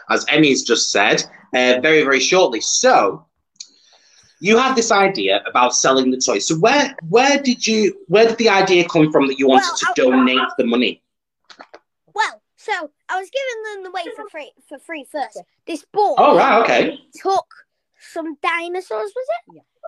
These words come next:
Speaker 2: And then the one gave me two pound. Then I went, "Who could I give it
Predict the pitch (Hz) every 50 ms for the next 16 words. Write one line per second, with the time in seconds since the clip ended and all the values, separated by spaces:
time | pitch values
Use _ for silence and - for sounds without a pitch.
0 | - _ - 320 349 359 370 370 370 349 - _ _ _ _ _ 311 339 349 370
1 | 370 370 320 349 349 349 349 330 311 - - 381 349 330 294 - 339 330 277 254
2 | - - 254 _ _ _ _ _ _ - 349 349 349 339 330 320 302 302 294 294
3 | _ _ _ _ _ 349 330 311 294 - 339 285 254 247 262 320 370 403 403 381
4 | -